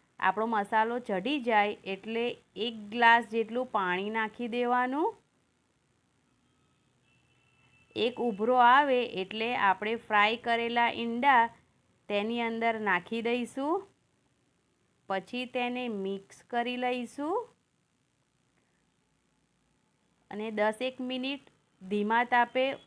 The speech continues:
ઉપર જ ચડવા દઈશું. ઢક્કન બંધ કરી લઈશું. જો તમે ગરમ મસાલો નાખો તો માપમાં નાખજો અને તેની અંદર થોડા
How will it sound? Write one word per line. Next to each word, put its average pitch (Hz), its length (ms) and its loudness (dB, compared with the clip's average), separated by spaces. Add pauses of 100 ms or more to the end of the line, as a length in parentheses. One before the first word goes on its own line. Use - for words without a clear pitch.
ઉપર 226 300 -2
જ 247 160 2
ચડવા 220 460 2
દઈશું. 240 400 -4 (160)
ઢક્કન 220 380 -2 (100)
બંધ 190 280 -2
કરી 226 300 -2
લઈશું. 240 420 -4 (840)
જો 226 240 -2 (160)
તમે 247 300 0 (1900)
ગરમ 208 440 0
મસાલો 233 480 0
નાખો 240 320 0 (180)
તો 240 200 -4
માપમાં 220 500 0
નાખજો 202 460 -2 (960)
અને 220 260 -2 (100)
તેની 226 380 -4
અંદર 240 240 -2 (140)
થોડા 226 260 0